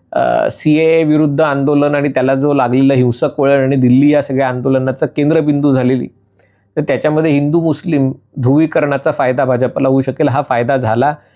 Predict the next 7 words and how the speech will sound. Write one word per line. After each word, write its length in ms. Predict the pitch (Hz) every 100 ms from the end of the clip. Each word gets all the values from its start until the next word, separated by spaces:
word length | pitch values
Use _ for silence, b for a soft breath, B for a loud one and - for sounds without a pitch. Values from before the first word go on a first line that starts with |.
| b -
भाजपाचा 680 | 120 117 135 135 135 156
मतदानाचा 680 | 147 127 131 131 127 131 151
टक्का 440 | 139 - - - 143
गेल्या 320 | 127 120 127
वेळेला 260 | 127 127
वाढला, 480 | 127 113 113 117 143
परंतु 680 | 151 - 170 196 185 160